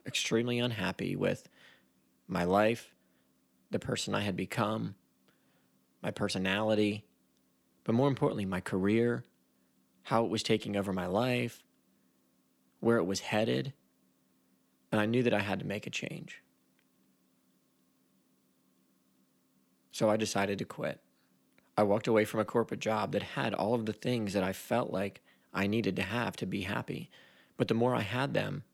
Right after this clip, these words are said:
the more unhappy I became. So I decided to quit, walk away, tell them I wasn't coming back, travel to Georgia, and walk to Maine.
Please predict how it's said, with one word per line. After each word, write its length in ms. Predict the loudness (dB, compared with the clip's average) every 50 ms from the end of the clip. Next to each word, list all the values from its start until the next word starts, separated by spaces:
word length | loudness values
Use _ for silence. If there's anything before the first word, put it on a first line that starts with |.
| _ _ _ _ _ _ _ _ _ _ _ _ _ _ _ _ _ _ _ _ _
the 80 | -6 -2
more 180 | 0 2 2 2
unhappy 340 | 0 -2 -2 -2 0 0
I 100 | 0 2
became. 580 | 0 0 -4 -2 -2 -2 -2 -2 -4 -8 -12 -16 -18 _ _ _ _ _ _ _ _ _ _ _ _ _ _ _ _ _ _ _ _ _ _ _ _ _ _ _ _ _ _ _ _ _ _ _ _ _ _ _
So 140 | -2 2 4
I 60 | 4
decided 340 | 4 4 2 2 2 2 2
to 80 | 0 -2
quit, 360 | 0 2 2 2 2 0 -6 -4
walk 260 | 0 2 2 2 2
away, 300 | 4 4 4 4 2 0
tell 220 | 0 2 2 2 2
them 120 | 0 -2
I 60 | -2
wasn't 320 | -2 0 -2 -2 -2 -4 -4
coming 260 | -4 -4 -4 -2 -2
back, 360 | -2 -2 -2 -2 -4 -8 -12 -20 _ _ _ _ _ _ _ _ _ _ _ _ _ _ _ _ _ _ _ _ _ _ _ _ _ _ _ _ _ _ _ _ _ _ _ _ _ _ _ _ _ _
travel 280 | 0 2 2 2 2 0
to 80 | -2
Georgia, 540 | -2 2 4 4 4 4 2 0 -2 -2 -4 -10 _ _ _ _ _
and 160 | -2 0 2
walk 220 | 2 0 0 0 -2
to 100 | -4 -4
Maine. 360 | -4 -4 -6 -8 -10 -12